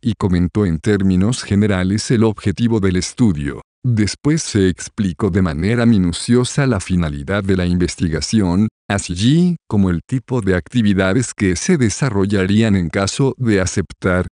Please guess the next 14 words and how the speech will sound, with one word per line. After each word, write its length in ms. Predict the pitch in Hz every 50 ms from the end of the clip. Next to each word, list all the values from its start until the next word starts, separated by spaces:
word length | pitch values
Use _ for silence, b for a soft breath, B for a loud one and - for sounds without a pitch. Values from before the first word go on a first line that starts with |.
| _ -
Luego 400 | 113 107 117 131 143 143 156 135
de 60 | 117
la 220 | 110 98 87 85 85
explicación 960 | 80 - - - - 117 110 85 - 90 87 - - 107 98 92 92 104 110
se 180 | - - 104
entregó 500 | 82 73 73 - - 98 98 85 104 127
un 240 | 135 127 123 135 143
formato 540 | - 113 95 95 98 95 85 85 - - 110
de 120 | 104 101
consentimiento 1080 | - - 95 90 87 - - 95 92 85 - 92 95 104 113 123 127 131 120 - 120 104
informado 840 | 101 101 98 90 - - 95 85 87 92 98 107 110 104 117 120
a 60 | 120 110 -
cada 300 | - 135 143 143 135 113
estudiante, 880 | 104 104 - - 101 87 95 113 131 117 98 85 80 76 - 69 65